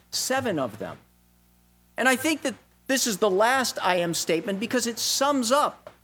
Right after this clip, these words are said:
all of the other ones. Think of what Jesus has been saying through the book of John. "I am the bread of life." In other words, "I am the one who brings satisfaction to your soul."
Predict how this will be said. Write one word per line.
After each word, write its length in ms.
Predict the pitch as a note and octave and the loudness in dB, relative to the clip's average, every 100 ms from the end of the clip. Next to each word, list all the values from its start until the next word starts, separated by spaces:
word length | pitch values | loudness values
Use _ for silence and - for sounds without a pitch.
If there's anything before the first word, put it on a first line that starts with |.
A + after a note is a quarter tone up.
| _ _ - | _ _ -4
all 260 | A#3 C4 C4+ | 2 4 4
of 140 | G#3+ | 2
the 160 | A#3+ B3 | 0 0
other 180 | B3+ | 0
ones. 600 | F3+ G2+ - - - - - _ _ _ _ _ _ _ _ - | -2 -4 -8 -10 -8 -10 -12 _ _ _ _ _ _ _ _ 0
Think 180 | C#4+ D4+ | 2 4
of 100 | A#3 | 4
what 180 | B3 | 2
Jesus 380 | F3 B3+ B3 A3+ | 2 0 0 0
has 80 | G3+ | -2
been 180 | F3+ F3 | -2 -2
saying 500 | - B3 A#3+ F#3+ D3+ | 0 0 0 -2 -2
through 200 | - G3+ | -4 -2
the 80 | F3+ | -2
book 200 | F#3+ G#3 | -2 -4
of 120 | F3 | -2
John. 320 | A3 A3+ D3 | 0 2 2
"I 220 | F3+ C4 | 2 2
am 260 | B3+ A3+ F#3 - _ | 2 0 -2 -8 _
the 80 | G3 | -4
bread 400 | D3+ F#3 B3+ C4+ | -2 0 2 2
of 140 | A#3 | 0
life." 480 | G3+ G#3+ G#3 G#2+ - _ _ _ _ _ _ _ _ _ _ _ - | 0 0 -2 -4 -14 _ _ _ _ _ _ _ _ _ _ _ -2
In 60 | |
other 160 | B3+ A#3 | 2 2
words, 160 | G#3 | 4
"I 100 | B3+ | 2
am 80 | C4 | 2
the 80 | G#3+ | 0
one 240 | G3+ B3+ | 2 2
who 140 | A3 G#3 | 2 0
brings 260 | F#3+ F#3 | 0 0
satisfaction 960 | - - B3 G#3+ - A#3 A3+ - - D#3+ | 0 2 2 0 0 0 0 0 -4 -4
to 160 | - | -4
your 80 | E3 | -4
soul." 500 | D#3 - A3+ D#3 E2 | -4 -2 0 0 -4